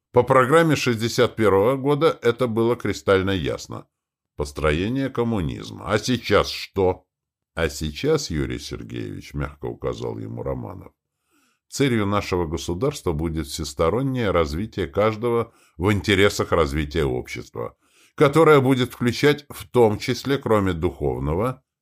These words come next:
и материальное развитие». Допустим, что нематериальную сторону этого вопроса, конечно, забывать никто не собирается, только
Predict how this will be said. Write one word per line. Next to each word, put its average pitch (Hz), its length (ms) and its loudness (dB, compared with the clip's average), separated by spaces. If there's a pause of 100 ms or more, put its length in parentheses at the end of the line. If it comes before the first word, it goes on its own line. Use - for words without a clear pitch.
(140)
и 95 200 -6
материальное 92 840 -2
развитие». - 640 -12 (580)
Допустим, 87 800 -2
что - 320 -4
нематериальную 90 1040 2
сторону 76 480 0
этого 71 280 -2
вопроса, 143 460 -2
конечно, 120 480 -2
забывать 101 500 0
никто 113 280 -2
не 110 100 0
собирается, 110 720 2
только 87 720 2